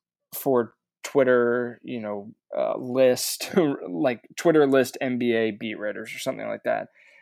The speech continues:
Um, I'll say, just as a plug for him, uh, Mike Gallagher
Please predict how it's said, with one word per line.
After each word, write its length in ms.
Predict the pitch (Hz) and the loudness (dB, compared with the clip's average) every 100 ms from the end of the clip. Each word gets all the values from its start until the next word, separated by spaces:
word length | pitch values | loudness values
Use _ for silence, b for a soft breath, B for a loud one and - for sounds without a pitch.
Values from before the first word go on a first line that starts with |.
| b | b
Um, 240 | 127 117 101 b b b _ _ _ | 0 0 -2 b b b _ _ _
I'll 140 | 139 143 | 4 4
say, 580 | - 147 135 123 120 - | 4 4 6 4 0 -4
just 260 | 147 139 - | -4 -2 -2
as 100 | 123 | -4
a 60 | |
plug 460 | 107 - 123 113 110 - | -4 2 4 4 -2 -14
for 400 | - - 123 120 | -14 -6 -2 -2
him, 500 | 113 127 113 113 110 104 _ 127 | -2 -4 -2 -4 -8 -14 _ -10
uh, 260 | 117 104 - - _ _ _ _ _ - | -8 -10 -12 -16 _ _ _ _ _ -10
Mike 380 | 147 123 139 - | -2 2 0 0
Gallagher 720 | 113 117 143 135 143 151 151 | 2 4 2 2 0 -2 -6